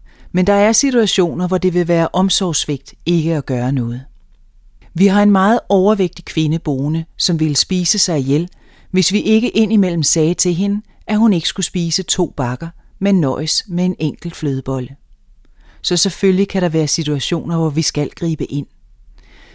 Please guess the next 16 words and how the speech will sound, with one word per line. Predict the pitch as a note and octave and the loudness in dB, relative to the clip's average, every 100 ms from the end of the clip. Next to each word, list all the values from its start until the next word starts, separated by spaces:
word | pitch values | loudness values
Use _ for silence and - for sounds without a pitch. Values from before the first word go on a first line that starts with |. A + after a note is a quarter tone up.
| - | -6
Men | F3+ F3+ | 0 2
det | G#3+ | 2
skal | - G#3 | 2 2
være | G#3 - | 2 4
undtagelsen | G3 G3 A3 F#3 D#3+ - D#3 C#3+ | 4 2 0 -2 0 0 -2 -8
frem | - D#3 - | -6 -6 -4
for | E3 | -2
reglen, | D3 C3+ - D3+ D3 - _ _ - _ | -2 -2 -4 -8 -10 -18 _ _ -20 _
hvilket | D3+ D#3 D3 D3 C#3+ | 0 0 2 2 2
efter | - D3 | 2 0
min | E3 D3 | 0 -2
erfaring | D#3 C#3+ C3+ C#3 C3+ - | -4 -6 -8 -10 -10 -6
er | |
modsat | C#3 C#3+ D#3 - C3 C3 | -2 0 -2 -2 -6 -6
mange | A#2+ C#3 | -6 -2
steder. | - C#3 B2 B2 | -2 -2 -4 -8